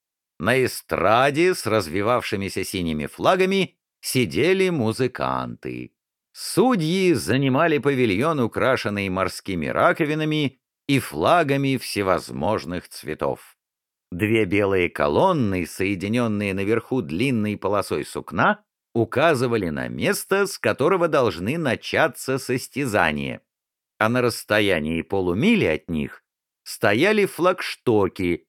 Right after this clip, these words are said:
добежав до которых, нужно было поворачивать назад.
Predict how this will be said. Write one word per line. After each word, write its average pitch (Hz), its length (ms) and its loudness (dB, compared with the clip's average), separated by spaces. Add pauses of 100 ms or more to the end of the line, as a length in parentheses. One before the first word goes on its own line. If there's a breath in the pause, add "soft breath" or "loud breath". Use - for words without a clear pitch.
(140)
добежав 131 580 2
до 80 120 -2
которых, 240 520 0 (240)
нужно 196 560 0
было 190 280 4
поворачивать 101 1040 0
назад. 127 640 -2